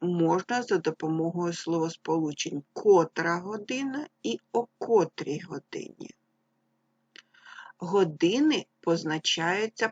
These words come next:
порядковим числівником, який відповідає на питання «котра?». Хвилини позначаються кількісним числівником,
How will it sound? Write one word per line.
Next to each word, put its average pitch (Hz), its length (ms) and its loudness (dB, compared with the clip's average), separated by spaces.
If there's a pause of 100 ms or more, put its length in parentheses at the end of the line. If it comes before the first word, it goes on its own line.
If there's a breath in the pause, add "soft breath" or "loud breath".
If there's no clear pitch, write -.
порядковим 202 880 0
числівником, 151 960 -6
який 160 220 -2
відповідає 160 640 -2
на 220 120 -6
питання 220 540 -4 (100)
«котра?». - 760 -4 (1080 soft breath)
Хвилини 185 800 2
позначаються 165 960 -6 (100)
кількісним 196 840 0
числівником, 180 880 -6